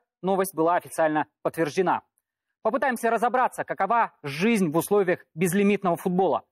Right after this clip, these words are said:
Меня зовут Виктор Кирилюк, я с удовольствием приветствую гостей сегодняшней студии. Президент Казахстанской Федерации футбола Адлет Назарбаевич Барменкулов. Добро пожаловать в очередной раз. Рафаэль Гарибян, как раз-таки президент, руководитель профессиональной футбольной лиги Казахстана.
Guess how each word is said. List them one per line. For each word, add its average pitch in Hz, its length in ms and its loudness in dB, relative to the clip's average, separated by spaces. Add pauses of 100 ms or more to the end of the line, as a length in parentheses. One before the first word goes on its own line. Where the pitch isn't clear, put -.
(340)
Меня 254 180 2
зовут 247 200 0
Виктор 233 260 -2
Кирилюк, 220 320 2
я 196 80 2
с - 80 -6
удовольствием 185 380 0
приветствую 180 360 2
гостей 180 300 0
сегодняшней 139 420 -2
студии. 214 420 0 (400)
Президент 180 340 -2
Казахстанской 190 520 -2
Федерации 160 380 -2
футбола 175 400 0
Адлет 147 220 -2
Назарбаевич 147 500 -2
Барменкулов. 143 560 0 (180)
Добро 139 220 -2
пожаловать 175 380 0
в - 40 -8
очередной 147 360 -2
раз. 185 260 0 (320)
Рафаэль 165 220 -2
Гарибян, 170 580 0
как - 140 -20
раз-таки 135 260 -4
президент, 143 420 -2
руководитель 139 560 -2
профессиональной 165 760 -2
футбольной 156 360 -2
лиги 151 200 2
Казахстана. 139 640 -2